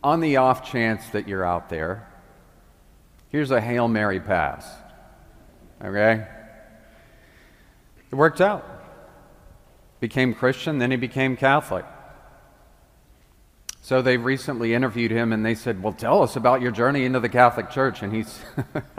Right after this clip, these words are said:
<laughs> he said, "Well, let's just say the Lord can use anything to bring us to him, including fungus."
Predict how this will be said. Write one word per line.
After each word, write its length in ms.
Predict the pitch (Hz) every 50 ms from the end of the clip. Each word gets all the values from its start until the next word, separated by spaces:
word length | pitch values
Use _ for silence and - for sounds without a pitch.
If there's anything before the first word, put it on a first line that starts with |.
| 156
<laughs> 680 | - - - - - - - - - - - - - -
he 100 | 127 127
said, 300 | - - 135 120 107 98
"Well, 580 | 107 117 123 127 127 127 123 117 - - - - - - - -
let's 180 | 123 127 - -
just 220 | 143 131 - -
say 240 | - 127 127 127 123
the 140 | 113 120 110
Lord 380 | 110 131 135 151 156 156 135
can 220 | - 143 139 131 120
use 240 | 117 117 110 110
anything 520 | 120 120 127 139 135 - - 131 127 123 110
to 80 | 113
bring 280 | 101 - 113 113 110 110
us 160 | 107 104 - -
to 200 | - 117 110 101
him, 320 | 107 104 104 101 95 90 - - - - - -
including 680 | 101 107 107 104 - - 123 120 117 117 110 107 95
fungus." 760 | - - - 110 107 101 92 87 87 80 - - - -